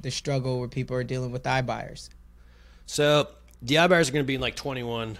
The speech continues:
Speaker 2: twenty-five major metros, but they're gonna be everywhere. And they've proven that we have, um, they've proven there's an appetite for other alternatives to selling the house other than real estate agents. And that's why
Speaker 1: And
Speaker 2: Redfin, Zillow now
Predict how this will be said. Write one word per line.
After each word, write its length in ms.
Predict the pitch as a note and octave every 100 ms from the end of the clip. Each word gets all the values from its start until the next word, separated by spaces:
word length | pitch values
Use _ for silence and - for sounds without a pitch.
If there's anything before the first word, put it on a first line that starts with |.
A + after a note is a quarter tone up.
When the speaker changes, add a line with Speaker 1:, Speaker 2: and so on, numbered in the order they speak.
| -
Speaker 2:
twenty-five 460 | B2 A#2+ - A2
major 320 | G2+ G#2+ G#2 G2+
metros, 400 | G2 - G2+ -
but 100 | G#2+
they're 80 |
gonna 100 | C#3
be 140 | A2+ G#2+
everywhere. 460 | F#2+ F2+ F2 F2 - - - - -
And 160 | - A#2+
they've 160 | A#2
proven 400 | - D#3 D3+ C#3+
that 180 | B2+ A2+
we 120 | A#2
have, 380 | G2+ A2 G#2 G#2 - - -
um, 320 | - F#2 F2+
they've 140 | G2 A#2
proven 260 | D3+ D#3
there's 140 | C#3 A2
an 80 | G#2
appetite 560 | G#2+ C3+ - C3+ D3 - - - - -
for 520 | - A#2+ G#2+ G#2+ - -
other 260 | B2 B2
alternatives 520 | A2+ A2+ A#2 A#2+ A#2+ G#2+
to 60 |
selling 300 | - A2 A2
the 100 | G2+
house 280 | G2 A#2 C3+
other 160 | G2+ G2
than 100 | F#2
real 180 | F#2+
estate 240 | F2+ - D#2+
agents. 380 | D2+ C2+ G#1 -
And 120 | G2
that's 200 | G2+ -
why 260 | G#2 G2
Speaker 1:
And 100 | F#2 - - - - -
Speaker 2:
Redfin, 680 | G#2 A2 A#2 A#2+ A2 A2 G#2+ - -
Zillow 380 | - A2 A2
now 460 | G#2+ G#2 G2+ G2+ G2+